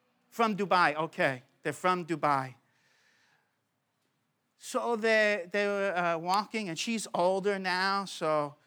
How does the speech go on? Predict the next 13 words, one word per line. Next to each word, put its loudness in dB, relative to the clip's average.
she's -8
amazing 0
how 0
much -4
she -8
walks. -2
Anna 2
had 0
prayed, -2
uh, 0
and -16
she, -12
the -6